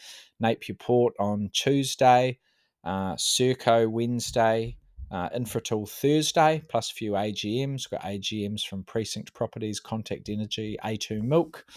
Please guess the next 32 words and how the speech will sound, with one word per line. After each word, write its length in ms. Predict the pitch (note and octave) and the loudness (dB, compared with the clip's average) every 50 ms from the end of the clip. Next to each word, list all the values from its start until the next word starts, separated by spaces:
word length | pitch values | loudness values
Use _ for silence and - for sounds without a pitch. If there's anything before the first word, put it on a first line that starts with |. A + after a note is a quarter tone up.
| - - - - _ _ _ - | -20 -20 -20 -20 _ _ _ -4
um, 720 | A2 G#2 G#2 G#2 G#2 G2+ G2+ G2+ G2 G2 G2 F#2+ A2+ - - - - _ | -2 0 0 0 0 0 0 0 0 0 -2 -2 -4 -6 -8 -10 -6 _
and 140 | G#2+ G#2+ G2+ | -2 -2 -2
across 360 | F#2+ - - - A2 - - | -2 -2 0 0 0 0 -2
the 100 | - G2 | -4 -6
Tasman, 800 | - - G#2+ G#2 G2+ - - A2+ G#2+ G#2 G2+ G2+ G2 G2 G2 - _ _ _ _ _ _ _ _ _ - | -2 0 0 0 0 0 -2 -2 -2 0 0 0 -2 -2 -4 -8 _ _ _ _ _ _ _ _ _ 0
A 60 | G#2+ | 0
N 120 | A2 A2+ | 0 0
Z 140 | G#2+ G2+ G#2+ | 0 0 -2
Bank 480 | G2+ G2+ G#2+ B2 C3 C#3 - - - - - - _ _ - | -2 0 2 2 2 2 0 -2 -10 -18 -20 -20 _ _ -6
reporting 640 | A#2 G#2+ - - B2 A#2+ A#2+ A#2 A#2+ A#2 A#2 A2 | -6 -6 -2 2 4 4 4 4 2 0 -2 -2
on 500 | - F2+ G#2+ G#2+ G#2+ G#2+ G#2+ G#2+ A2 A2+ | 0 0 0 2 2 0 0 0 -2 0
Monday. 720 | A#2 A#2+ B2+ C#3+ C#3+ C#3+ C#3+ C#3 C3+ C3+ C#3 C#3+ C#3+ C3+ - _ _ _ _ _ _ _ _ _ | 0 0 0 0 2 4 6 6 6 6 6 4 0 -2 -6 _ _ _ _ _ _ _ _ _
Uh, 300 | A2 A2 A2 G#2+ G#2+ G#2 | -4 -2 -2 0 0 0
that's 300 | G2+ G#2 - - - - | -2 -2 -2 -4 -4 -4
really 320 | G#2+ G#2 G#2 G#2 G#2 G#2 F#2 | -2 -2 -2 -2 -2 -4 -4
the 160 | G2 G#2+ G#2 | -2 -2 -2
only 200 | G2 G2+ G2+ G2+ | 0 0 0 0
major 540 | G2 G2+ G2+ G#2 G2+ G#2 G#2+ G#2 - - G2 | 0 0 0 0 0 -2 -2 -4 -4 -6 -4
result, 460 | G2+ G2+ G2 G#2 A2 G#2 A#2 - - | -4 -4 -2 2 2 2 2 2 0
but 100 | - G2+ | -2 -4
there's 140 | F2+ G2 - | -2 -4 -6
quite 220 | - - C#3+ C3+ A#2 | 6 8 8 8 8
a 20 | |
few 180 | - - F#2+ E2+ | 6 0 0 0
A 140 | G2+ A2+ | 0 0
G 320 | G#2+ - - G2+ G2+ G#2 G2 | -2 -4 -4 -2 -2 -2 -2
Ms 240 | F#2 A#2 - - - | -4 -6 -8 -6 -4
where 160 | A#2+ G#2+ G2+ | -4 -2 -2
we 160 | G2+ G2+ G2 | -2 -2 -2
might 340 | G2 G2+ G2+ G2+ F#2 - - - | -2 -2 -2 -4 -4 -6 -8 -8
get 200 | A2 G#2 - - | -8 -8 -6 -6
some 560 | - - - G2+ G2 F#2+ F#2+ F#2 F2+ F#2 | -6 -4 -2 -2 -2 -2 -2 -4 -6 -8